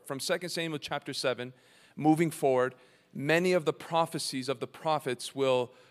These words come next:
rely on this revelation and build on that revelation. We'll find it in the Psalms, we'll find it in the minor prophets, the major prophets.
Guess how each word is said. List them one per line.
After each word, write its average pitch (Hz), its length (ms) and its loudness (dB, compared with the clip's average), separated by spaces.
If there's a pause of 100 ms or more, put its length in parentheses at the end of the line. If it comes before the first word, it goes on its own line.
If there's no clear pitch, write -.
rely 151 520 6
on 139 480 2 (560)
this 143 300 -2
revelation 127 680 0 (160)
and 143 200 -4
build 165 400 6
on 143 280 0
that 127 200 2
revelation. 127 680 -4 (560)
We'll 139 100 -2
find 160 300 2
it 160 40 0
in 156 100 -2
the 147 80 -2
Psalms, 151 420 0
we'll 131 80 -6
find 151 280 2
it - 120 -2
in 147 140 -2
the 135 280 2 (200)
minor 160 300 2
prophets, 139 460 -4
the 147 80 -4
major 147 340 -2
prophets. 131 480 -6